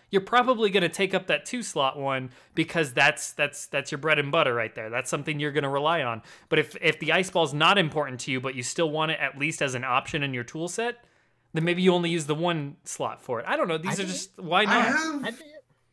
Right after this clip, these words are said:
Speaker 3: I have a, okay, he-, here's my thought experiment.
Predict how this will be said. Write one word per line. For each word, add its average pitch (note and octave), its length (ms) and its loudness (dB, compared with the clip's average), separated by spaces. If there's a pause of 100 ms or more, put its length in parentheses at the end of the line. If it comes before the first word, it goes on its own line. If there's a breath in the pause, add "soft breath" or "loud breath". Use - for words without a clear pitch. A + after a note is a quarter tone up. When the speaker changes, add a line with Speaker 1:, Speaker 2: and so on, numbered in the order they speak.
(180)
Speaker 3:
I F#3+ 80 4
have B3 300 0
a, F3+ 380 4 (280)
okay, D#3+ 300 2
he-, D3 180 0
here's A#3 260 2
my G3 280 4
thought B2+ 240 0
experiment. F#2+ 640 -8